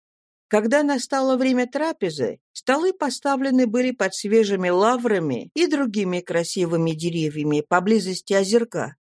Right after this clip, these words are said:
Все расселись по благоусмотрению короля и за едой смотрели, как рыба ходила в озере большими стаями, что давало им повод не только поглазеть, но и побеседовать.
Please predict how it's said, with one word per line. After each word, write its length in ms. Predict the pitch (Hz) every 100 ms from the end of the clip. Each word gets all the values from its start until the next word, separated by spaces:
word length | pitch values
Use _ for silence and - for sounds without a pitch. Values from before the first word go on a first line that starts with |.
| _ _ _
Все 240 | - -
расселись 800 | 175 135 135 - 226 302 294 - -
по 180 | - 202
благоусмотрению 1080 | 180 180 185 175 180 185 175 180 180 175 170
короля 520 | 180 175 170 165 170 -
и 120 | 311
за 140 | 269 254
едой 340 | 240 262 320
смотрели, 640 | - 262 254 247 247 240
как 320 | 240 175 165 -
рыба 540 | 175 214 269 240 214
ходила 580 | - 143 147 175 180 175
в 120 | 170
озере 380 | 202 220 196 185
большими 640 | 156 156 151 - 202 196 180
стаями, 1000 | - - - 175 202 196 147 131 117 - _
что 240 | - -
давало 400 | 160 160 170 175
им 180 | 170 165
повод 360 | 160 202 190 190
не 140 | 202 208
только 420 | 285 311 - 196
поглазеть, 920 | - 180 175 175 165 160 139 135 - _
но 260 | 202 226 285
и 100 | 330
побеседовать. 1000 | - 254 233 - 160 143 143 139 -